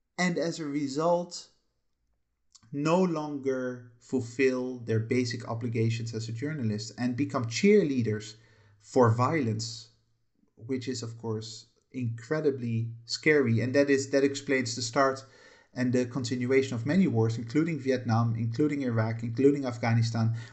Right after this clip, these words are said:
where journalists cannot dis-, uh, separate themselves from the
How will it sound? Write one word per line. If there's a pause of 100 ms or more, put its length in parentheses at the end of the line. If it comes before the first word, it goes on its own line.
where
journalists (1800)
cannot (2250)
dis-, (100)
uh, (160)
separate
themselves (600)
from (420)
the